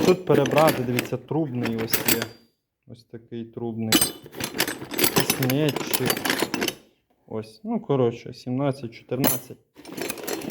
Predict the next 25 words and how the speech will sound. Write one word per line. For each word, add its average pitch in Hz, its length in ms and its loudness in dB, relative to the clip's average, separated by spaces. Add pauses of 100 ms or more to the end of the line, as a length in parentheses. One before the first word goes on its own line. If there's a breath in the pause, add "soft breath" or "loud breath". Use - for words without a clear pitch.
(280)
Коротше, 180 280 4
все 190 200 8
воно 175 220 6
придатне 151 500 4
до 135 180 2
життя, 160 680 2
пасатіжі, 127 720 -2
бачите, 127 400 0
робочі. 123 640 2 (480)
Такі. 127 460 -2 (1600)
Ну, 147 220 -4 (140)
все - 180 -4
воно 143 240 0
ще 131 180 0 (320)
живе, 131 280 2
нормальне, 117 600 -2
робоче. 107 440 -2 (100)
Дивіться, 117 460 0
такий 135 220 0
великий 117 640 -2
якийсь 104 380 -16
ключ, 110 220 -12
наскільки, 113 640 -10
на 107 240 -6
дев'ятнадцять. 113 920 -2